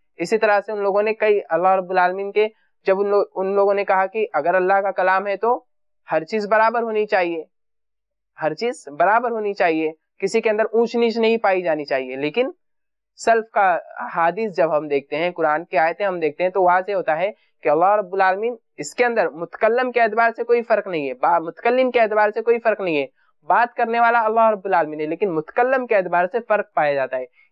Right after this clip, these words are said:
यानी जो अल्लाह रब्बुल आलमीन ने बात कही है उसके अंदर दर्जात पाए जाते हैं।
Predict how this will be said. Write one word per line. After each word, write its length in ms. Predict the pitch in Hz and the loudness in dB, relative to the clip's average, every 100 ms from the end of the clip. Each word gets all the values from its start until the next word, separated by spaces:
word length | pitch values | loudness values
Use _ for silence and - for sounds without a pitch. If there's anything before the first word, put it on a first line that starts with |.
| 151 | -2
यानी 160 | 170 | 0
जो 120 | 185 170 | 2 2
अल्लाह 200 | 180 202 | 4 2
रब्बुल 260 | 180 190 | 0 0
आलमीन 220 | 185 196 | -2 -2
ने 100 | 202 | -6
बात 320 | 156 160 196 - | 0 0 0 -2
कही 180 | 180 | -2
है 60 | 202 | 0
उसके 240 | 208 202 | 0 0
अंदर 160 | 226 226 | 0 0
दर्जात 520 | 180 165 175 175 185 151 | 2 0 0 0 -2 -4
पाए 160 | 139 | -4
जाते 240 | 131 123 | -4 -8
हैं। 140 | 127 | -12